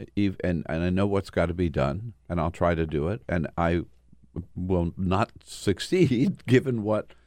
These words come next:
the way Donald Trump operates. So, uh, I, it just seems to me that anybody with any <laughs> sense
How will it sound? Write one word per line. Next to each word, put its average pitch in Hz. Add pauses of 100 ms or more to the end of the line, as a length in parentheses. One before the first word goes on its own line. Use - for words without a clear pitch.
(220)
the 104
way 98
Donald 92
Trump 120
operates. 120
So, 92 (540)
uh, 90
I, 98
it -
just 156
seems 175
to 123
me 107
that -
anybody 82
with 76
any 82
<laughs> -
sense -